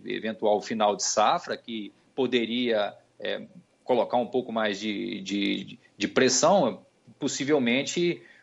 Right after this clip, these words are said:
o, o, os abates devem estar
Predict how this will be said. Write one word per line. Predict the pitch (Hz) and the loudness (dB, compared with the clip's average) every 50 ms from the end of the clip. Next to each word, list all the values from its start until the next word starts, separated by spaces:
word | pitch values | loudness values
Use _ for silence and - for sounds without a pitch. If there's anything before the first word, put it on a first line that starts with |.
| _ - | _ -6
o, | 120 120 | -4 -4
o, | 120 113 113 113 107 104 104 101 95 - 104 104 101 101 101 101 | -2 -2 -2 -2 0 0 -2 -2 -2 -2 -2 0 0 0 2 2
os | 98 98 | 4 4
abates | 110 107 101 104 107 113 - - - - - - - - - _ _ _ _ _ - | 4 4 4 2 2 2 0 -4 -6 -6 -8 -12 -20 -20 -20 _ _ _ _ _ 0
devem | 120 120 120 120 123 113 | 2 2 2 2 0 -4
estar | - 113 110 107 | -2 -2 -2 -2